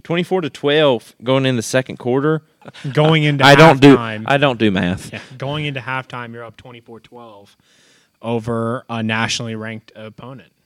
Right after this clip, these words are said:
Speaker 1: Mm-hmm.
Speaker 2: as a group of five school. So
Speaker 1: Makes me wonder why they didn't drop.
Speaker 2: Yeah, they, honestly, Auburn should have dropped a little bit more than
Speaker 1: They
Speaker 2: what
Speaker 1: should
Speaker 2: they
Speaker 1: have been,
Speaker 2: did.
Speaker 1: they should have been twenty-fifth.
Speaker 2: Yeah.
Speaker 1: I mean, you almost lost to Georgia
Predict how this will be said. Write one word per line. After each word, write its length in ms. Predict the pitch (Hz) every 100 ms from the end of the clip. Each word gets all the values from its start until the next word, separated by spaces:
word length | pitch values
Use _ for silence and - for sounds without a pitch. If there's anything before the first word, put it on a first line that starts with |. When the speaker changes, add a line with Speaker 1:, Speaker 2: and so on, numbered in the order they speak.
| _
Speaker 1:
Mm-hmm. 180 | 104 98
Speaker 2:
as 140 | 98 110
a 60 |
group 180 | 120 117
of 80 | 123
five 240 | 120 139
school. 180 | - 110 _
So 360 | - 117 104 104 - - _
Speaker 1:
Makes 180 | 135 131
me 80 | 143
wonder 240 | 110 113 101
why 120 | 98
they 140 | 98
didn't 260 | 95 104 92
drop. 400 | 95 98 - _ _ _ _ _ _ _ _ _ _ _ _
Speaker 2:
Yeah, 160 | 120 110
they, 240 | 113 143 - -
honestly, 540 | 139 143 143 - 131
Auburn 300 | 113 113 110
should 200 | - 113
have 80 | 101
dropped 260 | 107 95 107
a 40 |
little 180 | 101 101
bit 160 | 98
more 220 | 98 98 95
than 100 | 120
Speaker 1:
They 120 | 127
Speaker 2:
what 60 |
Speaker 1:
should 160 | 120 131
Speaker 2:
they 40 | 123
Speaker 1:
have 80 |
been, 100 | 104 -
Speaker 2:
did. 100 | _
Speaker 1:
they 100 | 120
should 140 | 117 123
have 60 |
been 120 | 117 104
twenty-fifth. 760 | - 101 - 87 90 - - _ _ _ _ _ -
Speaker 2:
Yeah. 260 | 104 - _
Speaker 1:
I 40 | 95
mean, 120 | 98
you 80 | 101
almost 300 | 101 101 -
lost 240 | 98 -
to 80 | 92
Georgia 720 | 95 98 98 98 95 95 95